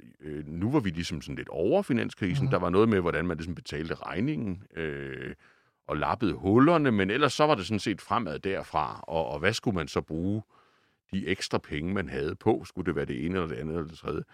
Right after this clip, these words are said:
Speaker 1: Mens vi sad og forhandlede regeringsgrundlaget, viste det jo så bare, at den præmis var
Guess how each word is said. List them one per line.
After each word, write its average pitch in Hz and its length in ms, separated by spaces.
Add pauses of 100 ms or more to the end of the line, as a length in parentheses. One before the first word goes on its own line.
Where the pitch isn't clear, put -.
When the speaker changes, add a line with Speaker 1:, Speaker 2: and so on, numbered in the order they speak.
(300)
Speaker 1:
Mens 175 280
vi 135 80
sad 147 160
og 113 140
forhandlede 95 500 (100)
regeringsgrundlaget, 78 580
viste 127 280
det - 40
jo 85 40
så 92 120
bare, 82 380
at - 140
den 101 160 (180)
præmis 85 520
var 85 300